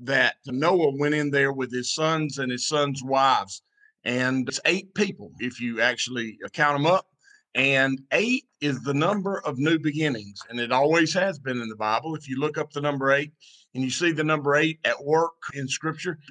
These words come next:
it is always the number of new beginnings. And eight is a good day. It is a good number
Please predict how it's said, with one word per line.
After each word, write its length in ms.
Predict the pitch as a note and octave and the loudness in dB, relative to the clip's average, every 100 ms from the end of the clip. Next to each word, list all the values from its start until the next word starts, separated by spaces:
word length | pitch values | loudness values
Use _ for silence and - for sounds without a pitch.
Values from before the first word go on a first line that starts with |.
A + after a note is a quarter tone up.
| E3 | -4
it 160 | D#3 | -2
is 160 | D#3 C#3+ | -2 2
always 500 | D#3 E3 E3 D#3 C3+ | 2 4 2 2 -2
the 120 | C#3+ | -2
number 340 | D3 D#3 D3+ D3+ | 2 2 2 0
of 100 | C#3 | 2
new 160 | D3+ | 0
beginnings. 640 | C#3 C3 C#3 G#2+ G2 G2+ | 0 0 -2 -2 -10 -20
And 100 | G#2+ G2 | -20 0
eight 260 | C#3 F3+ F3+ | 2 2 -2
is 200 | C#3 B2+ | -2 0
a 140 | C3+ B2 | 0 0
good 300 | C#3+ E3 D3 | 0 0 2
day. 260 | E3 C#3 - | 2 2 -2
It 120 | A#2+ | -8
is 160 | A#2+ A2+ | -8 -8
a 40 | |
good 220 | A2+ D3 C#3 | -2 -2 2
number 400 | D3+ C#3+ G#2+ | 0 0 -4